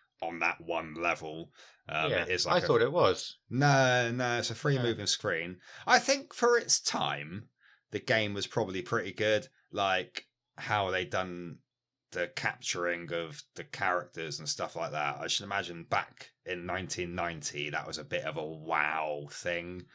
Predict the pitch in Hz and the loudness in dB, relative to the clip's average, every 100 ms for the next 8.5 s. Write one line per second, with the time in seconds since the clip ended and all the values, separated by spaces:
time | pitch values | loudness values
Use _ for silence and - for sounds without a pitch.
0 | - - - _ 85 80 80 - 98 98 | -20 -20 -20 _ -6 -6 -8 -2 0 2
1 | 98 80 69 69 69 71 - _ _ _ | 0 -2 -2 -2 -4 -6 -10 _ _ _
2 | _ 71 76 - - 76 - - _ _ | _ -10 -8 -6 -6 -4 -4 -4 _ _
3 | _ - 98 78 - - 69 71 71 - | _ -4 -2 0 0 0 0 0 -2 -6
4 | - 92 92 127 98 85 - 110 - 113 | -6 -4 -2 0 0 0 0 0 0 0
5 | 101 101 107 92 104 104 107 117 120 113 | 0 0 -2 -2 -4 -2 -2 0 2 2
6 | 95 85 - 107 107 95 - 80 73 71 | 2 -4 -2 0 0 -4 0 0 0 -4
7 | 71 69 - 73 - - - 78 92 85 | -4 2 2 2 -4 -8 -6 -6 -4 -6
8 | - 87 - 78 | -4 -8 -8 -12